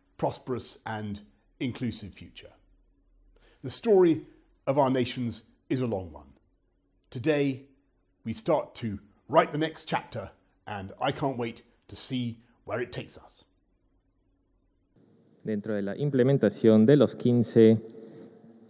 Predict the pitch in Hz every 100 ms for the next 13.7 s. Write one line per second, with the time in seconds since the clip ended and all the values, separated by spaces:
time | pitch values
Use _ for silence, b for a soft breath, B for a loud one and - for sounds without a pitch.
0 | - - - _ _ _ - _ 143 -
1 | 113 127 - 104 110 104 104 101 156 -
2 | 95 98 98 - - - - - 98 101
3 | 95 95 101 113 156 123 107 107 - -
4 | - 110 - 123 120 139 - 98 104 104
5 | 131 101 - 131 98 85 - - B B
6 | B - - 85 - 101 98 101 120 -
7 | 98 104 104 90 95 101 104 101 92 -
8 | - 147 95 92 95 - - B B B
9 | - 131 120 170 156 143 139 143 156 104
10 | 101 107 107 - 92 90 - 139 107 -
11 | 92 98 - B B B B - 147 160
12 | - 110 120 120 120 104 98 135 127 123
13 | 113 107 131 135 101 92 104